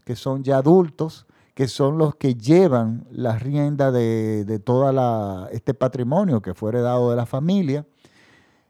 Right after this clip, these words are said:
Y resulta que ellos tienen una relación par-,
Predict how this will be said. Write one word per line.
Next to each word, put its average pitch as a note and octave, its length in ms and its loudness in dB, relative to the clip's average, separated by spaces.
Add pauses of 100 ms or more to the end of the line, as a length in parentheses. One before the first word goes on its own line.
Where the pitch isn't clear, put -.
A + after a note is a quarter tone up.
(180)
Y F#3+ 120 2
resulta B3 540 4
que A3+ 100 0
ellos A3+ 200 0
tienen G#3+ 220 0
una G#3 200 2
relación F3 720 -2
par-, D3+ 240 -4